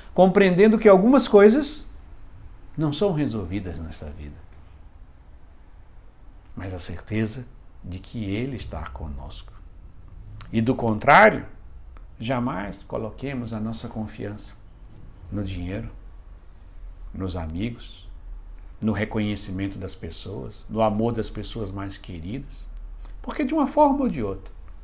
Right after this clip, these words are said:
todo ser humano nesta vida e toda a realidade nesta vida nos decepciona.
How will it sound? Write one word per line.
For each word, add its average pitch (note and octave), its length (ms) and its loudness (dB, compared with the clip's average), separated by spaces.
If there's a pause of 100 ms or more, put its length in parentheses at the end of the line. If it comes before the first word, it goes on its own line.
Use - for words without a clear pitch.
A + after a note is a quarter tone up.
(680)
todo B3 420 4
ser G#3+ 260 -2
humano G#3+ 460 2
nesta G#3+ 340 -2
vida G2 320 -8 (640)
e F3+ 120 2
toda D#4+ 680 12
a C4+ 40 12
realidade B3+ 800 10
nesta C4 400 2
vida G2+ 380 -6 (580)
nos D#3+ 200 -2
decepciona. A2 840 -6